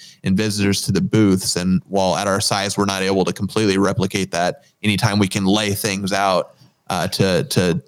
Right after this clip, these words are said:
uh, replicate that as best we can, that's something we'll do. So, yeah, um, we think that, that expo hall is gonna be, um,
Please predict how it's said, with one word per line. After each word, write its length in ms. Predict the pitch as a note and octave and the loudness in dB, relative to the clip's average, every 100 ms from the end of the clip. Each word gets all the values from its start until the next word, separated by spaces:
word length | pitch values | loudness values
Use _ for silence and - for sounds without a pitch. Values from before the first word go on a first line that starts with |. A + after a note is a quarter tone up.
| _ - - - | _ -20 -12 -4
uh, 120 | F2+ | 0
replicate 400 | G2 G2+ G2 - G2+ | 0 2 2 0 0
that 120 | F#2 | 0
as 100 | F2+ | 0
best 240 | F#2+ F#2 | -2 0
we 80 | F#2 | -2
can, 320 | - G2 F#2+ | 0 -2 0
that's 180 | F#2 F2+ | 0 0
something 280 | F#2 F#2 F#2 | -2 0 2
we'll 120 | F2+ | 2
do. 240 | F2+ E2 | 2 2
So, 140 | - G#2+ | 2 2
yeah, 300 | A2+ C3 F2+ - - - - | 2 2 -2 -8 -16 -14 -6
um, 300 | G2+ F#2+ F2+ | -4 -2 0
we 80 | F#2+ | 0
think 260 | G2+ G2+ | 0 -4
that, 240 | - F2+ E2+ | -2 -2 0
that 140 | F#2+ | -2
expo 320 | E2+ G2+ - | -2 -4 0
hall 280 | F#2+ G2 F#2+ | 2 2 2
is 80 | F#2+ | 2
gonna 220 | G2+ F#2+ | 0 0
be, 300 | F#2+ F#2 G2 | 2 0 0
um, 500 | G2+ - G2 E2+ F2+ | -2 -2 -2 -2 -2